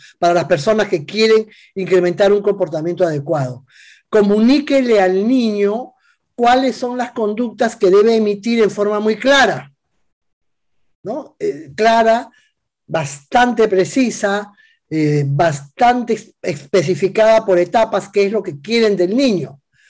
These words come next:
Una vez que el niño realice la conducta, refuércelo,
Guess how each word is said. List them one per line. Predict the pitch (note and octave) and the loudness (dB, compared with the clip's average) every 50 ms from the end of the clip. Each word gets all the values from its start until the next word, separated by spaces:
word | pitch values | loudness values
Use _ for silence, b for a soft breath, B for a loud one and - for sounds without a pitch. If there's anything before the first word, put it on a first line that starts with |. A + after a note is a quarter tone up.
| b b b b b b | b b b b b b
Una | - A#3+ C4+ C4+ C4+ B3+ | -4 -2 0 2 2 4
vez | B3+ C4 C4+ B3+ | 4 4 2 2
que | C4 - G3 | 0 0 -2
el | F3 F3+ G3 | 0 0 0
niño | A3 A#3+ B3 B3+ A#3+ | -2 -2 0 0 0
realice | G#3+ G3+ F3+ F3 F#3+ A3+ B3+ B3 - A#3 | 2 2 2 2 0 -2 -4 -4 -2 -2
la | G#3 G#3+ G3+ | -2 -2 -2
conducta, | G#3 A3 A3 A3+ A3 B3+ A3 - - - G3+ - - B B B B B B B | -2 -4 -4 -4 -4 -6 -8 -6 -4 -2 -2 -2 -2 B B B B B B B
refuércelo, | - F3+ F#3 F3 C#3+ - - B3 A#3 G#3 - - A3+ G#3+ G#3+ A3 A3+ A3+ A3+ | -2 0 0 0 0 0 2 2 2 2 0 -2 -2 0 0 0 0 -2 -4